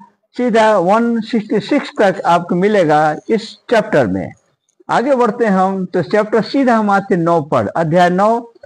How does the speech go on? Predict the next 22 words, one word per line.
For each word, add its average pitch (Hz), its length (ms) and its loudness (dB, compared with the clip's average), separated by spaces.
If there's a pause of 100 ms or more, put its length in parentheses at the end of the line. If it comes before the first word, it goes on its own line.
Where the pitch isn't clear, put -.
(440)
भारतीय 190 580 0
न्याय 170 260 2
संहिता 208 400 0
दो 165 120 0
हज़ार 151 220 2
तेईस 208 260 2
के 208 60 0
अध्याय 175 320 0
नौ 190 240 2
में 233 160 0
आप 180 240 2
आगे 160 200 0
बढ़ेंगे 208 580 0
तो - 480 -14
इसमें 175 220 -4
आपको 175 220 -2
मिलेगा 185 580 2 (180)
सेक्शन 208 320 -2 (320)
जो 196 180 4
निर्वाचन 208 600 2
संबंधित 208 520 0
अपराध, 180 520 2